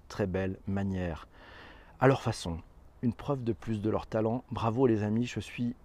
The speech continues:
fier et honoré d'avoir ces personnes merveilleuses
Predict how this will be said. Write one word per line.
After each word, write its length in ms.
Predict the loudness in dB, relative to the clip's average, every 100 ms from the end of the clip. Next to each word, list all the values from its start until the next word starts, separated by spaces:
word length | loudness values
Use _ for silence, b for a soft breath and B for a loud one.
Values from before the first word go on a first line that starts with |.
| -20
fier 520 | -10 4 6 6 2 -12 -6
et 100 | -6 6
honoré 560 | 8 8 4 4 0 -2 -14 -14 -8
d'avoir 640 | -2 0 2 4 4 2 -16 -18
ces 400 | -8 0 0 0 -8 -8
personnes 380 | -6 -4 -2 0
merveilleuses 680 | 0 0 -2 0 0 -2 -6